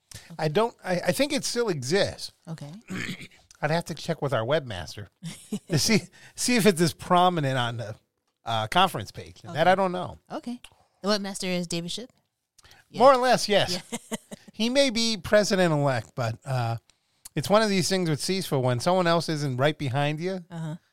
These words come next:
Speaker 2: sometimes you keep the old job, too.
Speaker 1: Oh, okay. Uh-oh.
Speaker 2: That was why it was so important for me to make certain Anna Faye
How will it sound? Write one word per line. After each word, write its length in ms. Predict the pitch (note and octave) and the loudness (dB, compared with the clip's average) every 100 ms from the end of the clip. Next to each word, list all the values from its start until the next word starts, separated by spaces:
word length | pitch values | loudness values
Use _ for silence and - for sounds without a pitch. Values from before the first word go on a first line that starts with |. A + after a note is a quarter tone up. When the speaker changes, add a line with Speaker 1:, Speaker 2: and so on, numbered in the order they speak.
| _ | _
Speaker 2:
sometimes 380 | - G3 F#3+ F3+ | -8 0 2 2
you 60 | |
keep 220 | D#3 F3+ - | -2 -4 -2
the 120 | E3+ | 0
old 180 | E3+ C#3+ | 0 2
job, 240 | B2+ A2 | 2 2
too. 240 | - A#2+ - | -4 -6 -8
Speaker 1:
Oh, 540 | - F3 F3+ F3 D3 C3+ - | -14 -8 -6 -4 -6 -12 -10
okay. 340 | - C4+ C4+ - _ _ | -10 -10 -12 -14 _ _
Uh-oh. 300 | - F#3 E3 | -12 -10 -4
Speaker 2:
That 160 | D3+ F#3 | 4 8
was 180 | G#3+ - | 8 4
why 220 | E3+ E3+ E3 | 6 6 6
it 20 | |
was 140 | D3+ | 4
so 240 | - F#3 G3 | 2 2 2
important 460 | F#3 G3 F3+ F#3+ | 0 -2 -2 -2
for 100 | - | -4
me 160 | D3 C#3+ | -2 -2
to 80 | C3 | 0
make 180 | C3 A#2+ | -2 -2
certain 400 | - C3+ C3+ A#2 _ _ _ _ | -4 -4 -6 -8 _ _ _ _
Anna 260 | D#3+ E3 E3+ | -2 2 2
Faye 360 | - A2+ A2 | 2 -2 -2